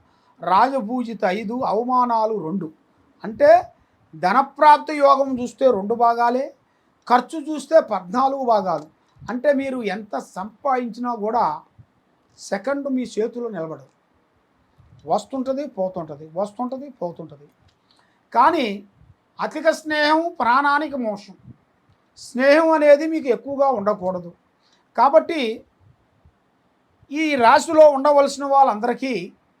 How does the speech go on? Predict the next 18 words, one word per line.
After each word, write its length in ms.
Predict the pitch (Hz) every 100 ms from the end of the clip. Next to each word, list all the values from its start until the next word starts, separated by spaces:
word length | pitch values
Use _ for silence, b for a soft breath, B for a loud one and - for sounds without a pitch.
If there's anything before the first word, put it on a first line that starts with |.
| _ _ _ _ _ _ _ _ _ _ _ _ _ _
చేసే 420 | - 226 277 320 302
కార్యక్రమాలు 680 | 294 220 285 - 269 262
కొన్ని 280 | 254 247 240
దగ్గరకు 680 | 214 _ - 196 202 285 262
వచ్చి 220 | 262 269
దూరం 300 | 185 214 240
పోవటం. 400 | 220 220 208 208 233 _ _ _ _ _ _ _ _
కాబట్టి 680 | 254 294 294 302 277 226 240 _ _ _ _ 151 185
గత 280 | 226 330 311
సంవత్సరంలో 720 | - 247 285 285 294 294 294
మిమ్మల్ని 680 | 277 269 277 277 269 196 202 _ _ _ _ -
మీ 160 | 214 254 254 254 247 240 -
కూతుర్లు 420 | 233 247 277 277
కానీ, 320 | 269 262 254
కొడుకులు 420 | 262 226 247 254 269
కానీ, 360 | 262 254 254 269 - _
కోడళ్ళు 400 | 208 233 262 269
కానీ, 400 | 254 254 247 269